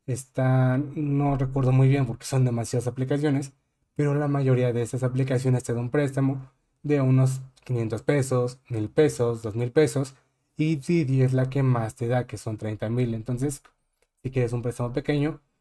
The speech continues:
ve a la Play Store, escribe simplemente préstamos y vas a encontrar muchas, pero muchas aplicaciones. Escoge la que mejor calificación tenga y ya, es lo que te recomiendo. Y si quieres pedir más,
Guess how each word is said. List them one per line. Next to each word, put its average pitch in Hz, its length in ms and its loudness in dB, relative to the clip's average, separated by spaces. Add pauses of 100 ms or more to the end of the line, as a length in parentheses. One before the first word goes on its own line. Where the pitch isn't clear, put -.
(160)
ve 120 140 -2
a - 20 -4
la 117 140 -2
Play 165 200 4
Store, - 260 -4 (180)
escribe 123 320 -2
simplemente 131 640 0
préstamos 135 640 4 (360)
y 151 140 2
vas 131 260 4
a 139 40 4
encontrar 131 560 2
muchas, 147 540 0
pero 131 200 0
muchas 151 580 0
aplicaciones. 123 880 -2 (380)
Escoge 131 400 0
la 120 100 2
que 123 120 -6
mejor 117 280 -4
calificación 127 560 -2
tenga 156 320 2 (100)
y 127 80 -8
ya, 160 180 -2 (520)
es 123 100 -4
lo 113 100 -4
que 117 100 -8
te 123 100 -4
recomiendo. 135 640 2 (340)
Y 170 160 2
si 160 200 -4
quieres 135 380 2
pedir 131 320 4
más, 165 300 0